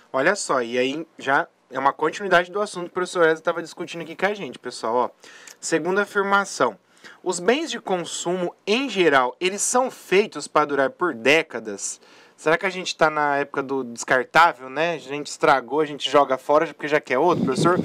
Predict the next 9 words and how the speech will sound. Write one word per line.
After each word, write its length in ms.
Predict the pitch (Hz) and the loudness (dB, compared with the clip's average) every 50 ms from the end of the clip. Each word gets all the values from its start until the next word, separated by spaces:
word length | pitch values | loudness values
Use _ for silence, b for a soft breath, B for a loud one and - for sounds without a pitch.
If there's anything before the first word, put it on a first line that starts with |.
| B B B B | B B B B
Ou 120 | 165 175 | 4 6
já 140 | 180 202 185 | 6 6 4
compra 380 | - - 180 185 180 - 170 160 | 4 2 -2 -2 4 4 6 6
outro 260 | 160 170 170 - 165 | 6 4 2 2 2
antes 160 | 180 190 - | 2 2 0
mesmo 260 | 180 175 170 165 165 | 0 0 2 2 0
de 80 | 151 156 | -2 -6
estragar? 520 | 151 - - 147 147 151 - 139 135 233 - | -4 0 4 4 6 4 4 2 0 0 -2
<laughs> 600 | - - 208 - - 254 - - - 311 B | -2 -4 -4 -2 0 -2 -4 -2 -4 -8 B